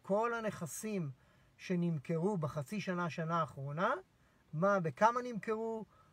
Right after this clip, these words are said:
ומתי נמכרו בדיוק, ואז אתה בעצם יודע פחות או יותר מה מחיר השוק. ככה מבצעים חקר שוק,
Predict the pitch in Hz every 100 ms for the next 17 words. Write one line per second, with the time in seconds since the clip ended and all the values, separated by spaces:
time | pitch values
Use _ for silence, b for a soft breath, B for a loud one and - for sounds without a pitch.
0 | b 151 143 185 143 - 202 226 214 226
1 | 220 185 202 196 202 190 - b b b
2 | 151 165 185 190 151 147 - 165 147 139
3 | 143 190 170 135 - 180 180 147 202 160
4 | 160 165 160 151 135 151 135 - b b
5 | b 208 247 254 226 - 254 196 220 226
6 | 196 202 147 -